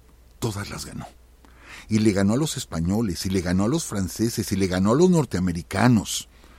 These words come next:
allá en la Angostura. Siempre que Santana fue al ataque, Santana ganó. Era un excelente estratega atacando. Pero aquí nos demuestra que era un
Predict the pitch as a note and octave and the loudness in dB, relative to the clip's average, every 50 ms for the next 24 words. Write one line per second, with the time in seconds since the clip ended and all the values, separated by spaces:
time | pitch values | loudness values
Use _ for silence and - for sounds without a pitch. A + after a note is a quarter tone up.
0 | - - - - - F#2 F2 F#2+ F#2+ G2 F#2+ F2+ F2+ E2+ D#2+ - - - D2+ B1+ | -20 -20 -20 -10 -6 -4 -2 0 0 2 2 0 0 -2 -4 -6 -8 -8 -10 -12
1 | - - - - - - - - - - - - - - - E3+ F#3+ F#3 F3 - | -12 -16 -20 -20 -20 -20 -20 -20 -20 -18 -12 -8 -6 -4 0 2 2 2 2 0
2 | E3+ E3+ - - A2 G2 - G2 G2+ G2 F#2+ - - C3 C#3 C3+ C3 B2 A#2 - | -2 -4 -4 -4 -4 -4 -2 -2 -2 -2 -2 -2 -2 -2 0 0 -2 -4 -6 -8
3 | - A#2+ A#2 A#2 A#2 A#2 G#2 F2+ - - - B2 - - - G#3 A3 - - - | -8 -6 -4 -4 -4 -4 -4 -6 -8 -8 -8 -8 -8 -8 -10 -12 -12 -14 -16 -20
4 | - - - - - - - - - - A2+ G#2+ - A2 A2+ A#2 A2+ G2 G2+ G2+ | -20 -20 -20 -20 -20 -20 -14 -10 -6 -6 -6 -6 -4 -4 -4 -4 -2 -2 -2 -2
5 | G#2+ G#2 - - - - - - - - - - - - - D#3+ D#3+ F3+ E3+ D#3+ | -2 -4 -6 -12 -20 -20 -20 -20 -20 -20 -18 -18 -8 -4 -2 0 2 4 4 4
6 | D3 - - - C3 A#2+ A#2 C#3 D3 D3+ - - D3+ C3+ - - - G#2 G2+ - | 4 2 2 2 2 4 4 4 4 2 2 0 0 -2 -2 -2 -2 -2 -2 -2
7 | - - C3+ C3 A#2 G2+ C3 B2+ - - - - - - - - - - - - | 0 0 0 2 2 0 -4 -6 -8 -12 -20 -20 -20 -20 -20 -20 -20 -20 -20 -12
8 | - - - - - F#2+ - - D3 E3 F3 E3 D3 F2+ - - - - - - | -10 -8 -8 -6 -8 -6 0 4 6 6 8 8 6 4 2 -2 -14 -20 -20 -20
9 | - - _ - - - - - - - - - - - - - B2+ A#2 A2+ G#2 | -20 -20 _ -20 -20 -20 -20 -20 -20 -20 -20 -20 -20 -20 0 4 6 6 6 6
10 | - - C#3 C#3+ C#3+ C3+ A2 A2+ A2 G#2+ A2 A#2 A#2 - - A#2 - - A#2 A#2+ | 6 4 6 8 8 8 8 8 6 8 6 6 4 2 0 -2 0 2 4 6
11 | A#2+ A#2+ B2 - | 6 6 4 2